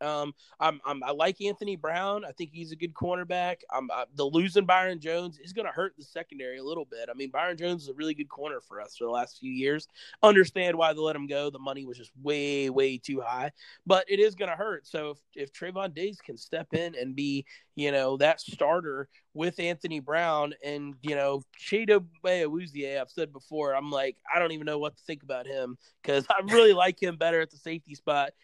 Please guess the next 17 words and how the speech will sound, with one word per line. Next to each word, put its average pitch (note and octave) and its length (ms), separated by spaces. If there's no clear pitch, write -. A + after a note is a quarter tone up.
He F3 60
drives E3 240
me D3 80
nuts D3 420
at A#2+ 100
corner, C#3 360
but C3+ 200
'cause C3+ 120
he C3+ 80
doesn't C3+ 260
turn C#3 220
around C#3 340
and C3 100
look C#3 140
at C#3 80
the - 80
ball. C3 340